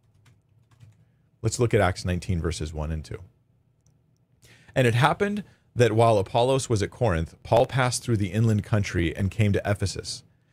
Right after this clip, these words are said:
There he found some disciples, and he said, 'Did you receive this, the Holy Spirit when you believed?' And they said, 'No,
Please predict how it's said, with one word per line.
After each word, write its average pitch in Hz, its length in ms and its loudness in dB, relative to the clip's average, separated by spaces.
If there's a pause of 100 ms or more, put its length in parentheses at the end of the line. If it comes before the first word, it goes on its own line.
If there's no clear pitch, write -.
(180)
There 117 160 6
he 135 120 2
found 92 280 0
some 113 100 -4
disciples, 117 500 -2
and 104 120 0
he 110 60 4
said, 101 220 2
'Did 104 120 2
you 151 80 2
receive 147 500 0
this, - 220 -4
the 104 120 0
Holy 110 180 0
Spirit 101 340 0
when 95 180 0
you 98 100 0
believed?' 90 500 -4 (320)
And 113 120 2
they 110 80 4
said, 110 200 0
'No, 139 300 -2